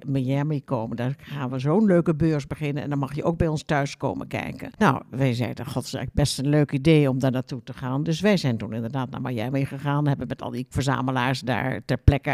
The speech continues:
ook kennis gemaakt die enorm veel moeite deden om publiek zoals wij uit Europa te krijgen. Nou, dat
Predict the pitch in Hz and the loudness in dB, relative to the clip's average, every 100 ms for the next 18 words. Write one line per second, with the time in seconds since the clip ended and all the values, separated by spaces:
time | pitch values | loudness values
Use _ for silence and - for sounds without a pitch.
0 | 104 131 135 143 131 131 - 139 139 135 | -2 -4 0 0 2 0 2 2 2 0
1 | 123 - - 190 220 226 202 143 165 151 | -4 -4 2 4 6 6 4 2 -2 4
2 | 202 - 147 143 127 120 107 156 135 160 | 4 4 -2 -2 -2 -4 2 2 4 4
3 | 143 160 - - 135 135 143 143 - 139 | 6 4 4 0 2 4 4 4 0 0
4 | 147 131 147 160 180 175 180 170 160 165 | 2 4 6 4 2 -2 -2 0 0 0
5 | - 165 - 165 135 131 | -2 -4 2 4 4 -2